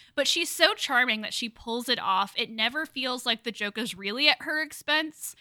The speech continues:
It's a very, like, "Oh, honey" moment almost every time something comes out of her mouth that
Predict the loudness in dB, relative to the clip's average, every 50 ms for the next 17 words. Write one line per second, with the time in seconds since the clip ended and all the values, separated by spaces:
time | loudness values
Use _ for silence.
0 | -20 -20 -20 _ _ -2 -2 -2 -2 -2 -6 -4 -2 0 2 2 2 4 2 2
1 | 2 2 0 0 0 -2 0 0 0 2 2 -2 -4 -4 -4 -4 -4 -2 -2 -4
2 | -4 -4 -4 -4 -4 -4 -4 -2 -2 -2 -2 -2 -4 -2 0 0 0 0 0 -2
3 | -2 -4 -4 -4 -10 -8 -6 -6 -2 0 0 0 0 -2 -6 -8 -8 -4 0 0
4 | 2 2 0 -2 -4 -4 0 2 2 2 0 -2